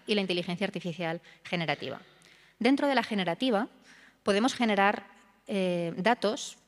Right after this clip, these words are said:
cuando digo datos, digo al final cualquier producto comunicativo, en muchos formatos, en todos los formatos humanos, en realidad, que serían el texto, la imagen, el vídeo, la voz e incluso la música. Y cada vez con más calidad. Ahora vamos a ver que no todos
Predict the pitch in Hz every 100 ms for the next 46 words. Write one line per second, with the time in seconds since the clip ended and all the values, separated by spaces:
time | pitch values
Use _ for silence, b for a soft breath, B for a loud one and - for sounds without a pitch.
0 | _ _ _ 185 185 220 214 196 208 208
1 | - 180 180 175 180 180 180 170 190 185
2 | 180 180 180 165 160 156 151 190 180 202
3 | b b b b 196 196 214 196 - 175
4 | 156 147 - - - _ 214 202 240 247
5 | 180 170 180 175 170 175 175 185 156 160
6 | - 170 160 151 147 - - 151 156 156
7 | 156 147 156 220 - 285 - _ 165 165
8 | 170 - 254 285 269 190 175 214 214 214
9 | 247 B B B - 165 190 277 - -
10 | 196 185 196 175 175 175 - 190 165 170
11 | - - - - _ 208 - 214 226 226
12 | 247 - _ _ - 180 175 - 165 156
13 | 147 160 - 196 220 226 220 214 220 220
14 | 190 208 214 208 214 214 -